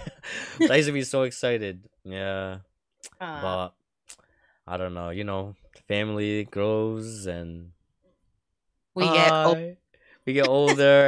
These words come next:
Speaker 1: Everybody goes do their own thing. And it's like, you know, but
Speaker 2: Yeah.
Speaker 1: yeah, so wrestling.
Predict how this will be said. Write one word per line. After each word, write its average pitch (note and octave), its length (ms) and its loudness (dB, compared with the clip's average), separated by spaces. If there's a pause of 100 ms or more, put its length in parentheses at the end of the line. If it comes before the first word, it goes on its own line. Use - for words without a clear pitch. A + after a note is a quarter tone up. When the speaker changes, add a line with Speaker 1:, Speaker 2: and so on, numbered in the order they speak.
Speaker 1:
Everybody C#3 240 -2
goes C3+ 280 0
do C#3 140 -4
their C3 180 2
own C3 280 -2
thing. C3 500 -4
And B2 100 -6
it's B2+ 180 -10
like, C3+ 320 -12 (960)
you F2 80 -18
know, E2+ 280 -16 (360)
but D#2 200 -20 (800)
Speaker 2:
Yeah. D3 80 -18 (720)
Speaker 1:
yeah, C3 340 2
so G#2 520 -6 (2000)
wrestling. A#2+ 800 -2